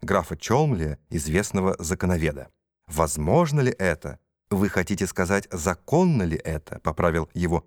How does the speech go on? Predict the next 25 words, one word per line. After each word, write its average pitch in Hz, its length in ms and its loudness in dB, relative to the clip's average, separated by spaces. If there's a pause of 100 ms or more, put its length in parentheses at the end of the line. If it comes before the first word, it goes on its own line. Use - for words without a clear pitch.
Чомлей. 73 540 -2 (500)
«Принятие 110 500 2
нового 104 340 4
лорда 98 380 0
совершилось 90 760 -2
не 98 80 0
в 87 40 -2
зале 80 300 0
палаты», — 104 600 -2 (440)
продолжал 87 440 2
епископ, - 580 -6 (200)
хотя, 95 260 2
как 87 160 -2
говорят, 98 460 2
подобные 95 560 2
примеры 90 460 2
бывали 82 420 0
и 95 40 0
раньше. 101 580 -4 (360)
«Да, 117 580 2 (320)
лорд 95 260 4
Бошан 90 460 2
при 87 140 -4
Ричарде 82 400 -4
втором, 123 540 2